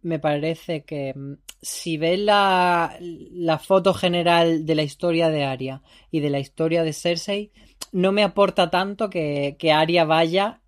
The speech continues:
y, y mate a, a Cersei, salvo que Arya mate a Jaime en Invernalia,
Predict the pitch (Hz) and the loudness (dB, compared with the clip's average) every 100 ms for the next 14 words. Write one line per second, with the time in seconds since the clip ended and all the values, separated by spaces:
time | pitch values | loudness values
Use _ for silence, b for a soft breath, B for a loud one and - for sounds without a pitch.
0 | - 160 143 135 131 127 127 127 143 170 | -8 -6 -4 -4 -6 -6 -6 -8 -8 -6
1 | 143 139 135 147 139 131 131 127 127 131 | -4 -6 -6 -4 -4 -4 -6 -8 -10 -14
2 | - b b b b - 160 - 208 - | -20 b b b b -12 -2 2 2 2
3 | 240 208 - 214 247 254 277 339 _ _ | -2 -4 -2 4 4 6 4 2 _ _
4 | _ b b b _ 170 165 175 151 135 | _ b b b _ 2 6 6 4 0
5 | 120 - _ 170 160 170 147 131 123 _ | -6 -12 _ -4 0 2 0 -4 -8 _
6 | 147 139 156 156 147 131 127 127 135 135 | -6 -2 0 0 -2 -4 -6 -6 -6 -4
7 | 170 208 240 277 | -4 -4 -4 -6